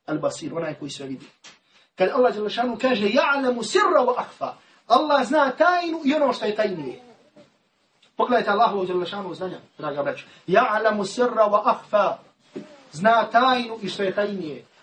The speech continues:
„Wa ma tasqutu min waraqatin”, znači, ni jedan list sa drveta ne može pasti, a da Allah, dželle šanuhu, to ne zna. Pogledaj ko je tvoj gospodar. I zato Allah, dželle šanuhu, ćeš upoznat kako?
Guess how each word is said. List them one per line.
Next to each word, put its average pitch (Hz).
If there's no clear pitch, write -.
„Wa 196
ma 202
tasqutu 190
min 180
waraqatin”, 175
znači, 185
ni 202
jedan 240
list 269
sa 202
drveta 208
ne 214
može 185
pasti, 269
a 139
da -
Allah, 180
dželle 160
šanuhu, 160
to 131
ne 123
zna. -
Pogledaj 196
ko 202
je 156
tvoj 151
gospodar. -
I 165
zato 208
Allah, 196
dželle 180
šanuhu, 202
ćeš 170
upoznat 190
kako? 240